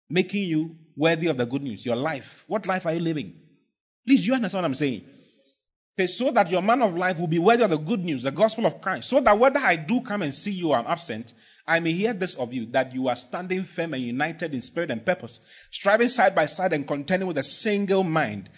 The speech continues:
for the faith of the glad tidings," that is the gospel. Next verse.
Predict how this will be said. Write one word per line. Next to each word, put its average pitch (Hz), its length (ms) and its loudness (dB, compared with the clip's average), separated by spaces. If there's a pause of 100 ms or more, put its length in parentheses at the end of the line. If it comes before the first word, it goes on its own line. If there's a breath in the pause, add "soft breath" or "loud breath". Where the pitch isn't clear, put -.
for 127 140 -4
the 120 100 -4
faith 185 280 6
of 143 60 -2
the 113 80 2
glad 127 260 4
tidings," 98 340 -4
that 117 120 4
is 107 80 -2
the 104 60 -2
gospel. 117 420 -2 (100)
Next 135 220 2
verse. 92 200 -6